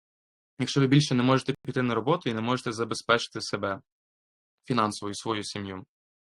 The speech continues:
І наступні всі роки, які залишаються до кінця договору, компанія робить замість вас сама річні внески. Також давайте подивимось додаткові захисти всякі, е, легкі.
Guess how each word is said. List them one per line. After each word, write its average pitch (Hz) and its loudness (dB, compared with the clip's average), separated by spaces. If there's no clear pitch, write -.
І 117 2
наступні 151 4
всі - 0
роки, 123 0
які 151 -4
залишаються 120 0
до 117 -4
кінця 117 -4
договору, 139 2
компанія 123 -2
робить 117 -2
замість 113 -6
вас 139 0
сама 127 -2
річні 101 -8
внески. 98 -10
Також 160 -4
давайте 143 -2
подивимось 135 -2
додаткові 131 0
захисти 101 -6
всякі, - -12
е, 98 -10
легкі. 110 -4